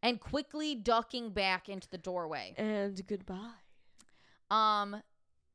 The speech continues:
Speaker 1: they, that per-, the person went back to sleep and waited till morning.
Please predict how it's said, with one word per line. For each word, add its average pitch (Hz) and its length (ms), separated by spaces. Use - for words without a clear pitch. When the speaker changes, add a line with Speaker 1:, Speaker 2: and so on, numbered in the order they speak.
Speaker 1:
they, 208 360
that 202 160
per-, 220 140
the 208 100
person 220 280
went 175 120
back 170 180
to 185 60
sleep 311 320
and 220 100
waited 185 240
till 165 140
morning. 269 540